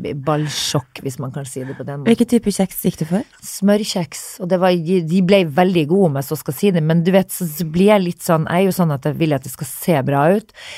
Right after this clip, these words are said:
Speaker 1: og de ble ikke helt rund i kantene, og de ble litt sånn, og sånn, så jeg ble helt sånn, faen, jeg sto nå bantes på det kjøkkenet.
Speaker 2: Mm.
Speaker 1: Men så var det nå å se,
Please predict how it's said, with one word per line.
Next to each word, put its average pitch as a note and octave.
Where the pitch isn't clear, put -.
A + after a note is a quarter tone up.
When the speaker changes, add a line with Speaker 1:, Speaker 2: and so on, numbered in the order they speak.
Speaker 1:
og G3+
de G3+
ble G3+
ikke -
helt G#3
rund G3+
i F3+
kantene, F#3
og F3+
de F3+
ble F#3+
litt F3+
sånn, F#3+
og D#3+
sånn, F#3
så F#3
jeg E3+
ble F#3
helt -
sånn, F3+
faen, -
jeg G#3
sto G#3
nå E3+
bantes D#3+
på -
det C3+
kjøkkenet. -
Speaker 2:
Mm. F#3+
Speaker 1:
Men G#3+
så -
var A3
det C#4
nå C4
å A3
se, G#3